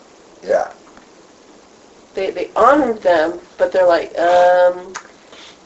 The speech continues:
Speaker 2: I don't think I'm ready to make that life or death committee yet. I'm gonna just stay back over here."
Speaker 1: I agree. Why?
Speaker 2: Why which?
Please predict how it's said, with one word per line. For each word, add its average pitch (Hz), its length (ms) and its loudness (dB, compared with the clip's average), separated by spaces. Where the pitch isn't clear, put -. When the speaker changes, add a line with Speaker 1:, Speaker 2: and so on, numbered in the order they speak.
Speaker 2:
I - 80 -20
don't - 140 -20
think 214 180 -4
I'm 202 160 -2
ready 180 220 -2
to 175 80 -4
make 175 220 -2
that 170 180 -2
life 170 200 -2
or 170 60 -12
death 165 240 -10
committee 160 400 -12
yet. - 180 -14
I'm 170 120 -12
gonna 165 120 -10
just - 320 -20
stay 220 120 -12
back - 200 -20
over - 120 -20
here." - 100 -20
Speaker 1:
I - 80 -10
agree. 104 380 2
Why? 110 360 0
Speaker 2:
Why 185 400 -4
which? - 500 -16